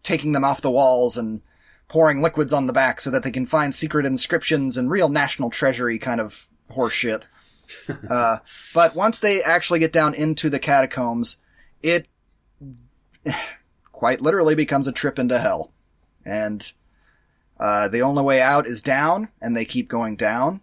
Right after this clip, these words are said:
and down and down, and it gets more and more claustrophobic. Maybe it just affects me personally,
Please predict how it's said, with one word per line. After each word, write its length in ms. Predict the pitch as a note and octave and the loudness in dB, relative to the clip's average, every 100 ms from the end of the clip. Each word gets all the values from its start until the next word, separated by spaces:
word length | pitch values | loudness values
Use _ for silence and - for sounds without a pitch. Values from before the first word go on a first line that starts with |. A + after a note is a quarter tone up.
| _ - | _ -12
and 240 | G2+ F2+ | -12 -6
down 480 | G2 A2+ E3 G3+ A3 _ | -4 0 -2 -4 -12 _
and 240 | F#2+ F#2 F2+ | -6 -6 -4
down, 520 | G#2+ B2+ E3+ G3+ A3 - | -2 0 0 -2 -8 -8
and 160 | A#2 C3+ | -4 -2
it 160 | C#3+ _ | -4 _
gets 240 | C3 B2 - | -6 -4 -2
more 280 | B2+ C#3 D#3 | 0 2 2
and 100 | C3+ | 2
more 200 | C#3 C#3 | 0 -2
claustrophobic. 960 | - B2+ C3+ B2+ - C#3+ C#3+ F3 - - _ _ _ A#2 A#2+ - | 0 2 2 -2 -6 -2 0 -2 -4 -18 _ _ _ -10 -10 -4
Maybe 260 | E3+ A3 | 0 2
it 100 | G3 | 2
just 240 | C#3 E3 - | 2 -2 -2
affects 360 | - D3+ - | -2 -2 -2
me 100 | C3 | -6
personally, 600 | B2 C#3 C#3+ D#3+ D#3 E3 | -2 -2 -2 -2 -2 -4